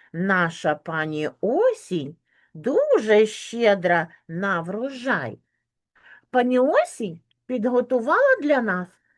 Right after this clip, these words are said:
ще один подарунок. Осінні чистомовки. Давайте їх промовимо всі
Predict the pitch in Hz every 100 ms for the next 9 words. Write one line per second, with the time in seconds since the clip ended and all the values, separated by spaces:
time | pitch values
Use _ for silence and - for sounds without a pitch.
0 | _ - - - 269 381 508 - 208 190
1 | 165 196 226 247 254 _ _ - 240 226
2 | 233 202 151 131 107 - _ _ _ _
3 | _ _ _ _ _ _ _ _ _ _
4 | _ _ _ _ _ 208 196 - - 370
5 | 571 466 440 427 - - 285 - - 226
6 | 151 120 - - - 160 220 220 208 170
7 | 170 170 170 294 571 - - 190 151 143
8 | 175 339 370 359 330 311 - _ - -
9 | 233 226 247